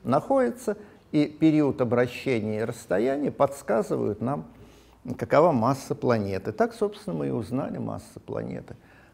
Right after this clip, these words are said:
А, либо по естественным спутникам, если они там есть, либо запуская туда искусственные, ну, Венера, Меркурий. А, до того, как там стали крутиться спутники, мы точно массу их,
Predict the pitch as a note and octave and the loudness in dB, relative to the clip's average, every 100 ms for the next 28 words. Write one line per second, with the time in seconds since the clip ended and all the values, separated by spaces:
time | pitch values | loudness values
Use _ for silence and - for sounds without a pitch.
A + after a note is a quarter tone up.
0 | - A2+ A2 A#2+ C#3+ C3 C3+ C#3 - - | 0 4 4 6 6 6 4 2 2 2
1 | B3 - - A2+ G2 - - G#2 F2+ F#2 | 2 2 -2 -2 -2 -8 -8 -8 -6 -10
2 | G2 G2+ - G2+ G2+ - G#2 G2 F#2+ - | -6 -8 -4 -4 -4 -4 -4 -4 -8 -8
3 | - A3+ C4 D#3 B2+ C#3 - G3 G3 F#3+ | -4 0 0 0 -2 -2 4 6 6 4
4 | A2+ C3+ D3+ - B2 B2 - - - - | 2 4 2 -2 -4 -4 -6 -12 -10 -10
5 | - - - - - - - G2+ G2+ C3 | -12 -14 -20 -20 -20 -20 -14 -8 0 2
6 | C#3+ F3 F3 C3+ - - A#2+ B2 - E3 | 2 2 -2 -4 -12 -4 -2 -2 -2 -2
7 | D3+ A#2+ - - - _ - G#2+ G#2 G#2+ | -2 -8 -14 -20 -20 _ 2 4 4 4
8 | D#3 D#3 D#3 D#3+ C3 - B2+ A#2+ A#2+ - | 4 6 6 4 2 4 4 4 -2 -10
9 | - - A#2 G#2 A2+ A#2 B2+ A2 - - | -6 2 2 2 -2 -4 -4 -8 -12 -6
10 | A#3 A#3 G2+ A#2 B2 - D#3+ - B2 A2+ | -6 -4 -4 -2 -4 0 -2 -2 -8 -6
11 | B2+ - B2 | -8 -10 -14